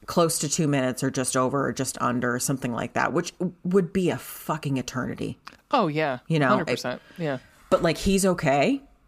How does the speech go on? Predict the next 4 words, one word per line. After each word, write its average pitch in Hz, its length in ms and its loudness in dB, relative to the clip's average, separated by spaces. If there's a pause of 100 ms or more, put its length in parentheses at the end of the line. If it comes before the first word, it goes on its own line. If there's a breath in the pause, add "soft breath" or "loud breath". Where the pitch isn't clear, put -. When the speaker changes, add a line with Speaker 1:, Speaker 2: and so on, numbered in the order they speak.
(180)
Speaker 1:
Shocking, - 560 -2 (260)
right? 143 300 2
Like, 131 280 0 (1600)
just - 560 0